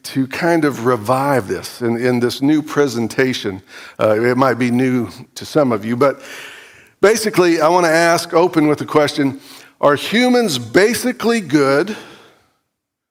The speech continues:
or are we,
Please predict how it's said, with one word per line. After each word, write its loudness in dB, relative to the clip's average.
or 2
are 4
we, 2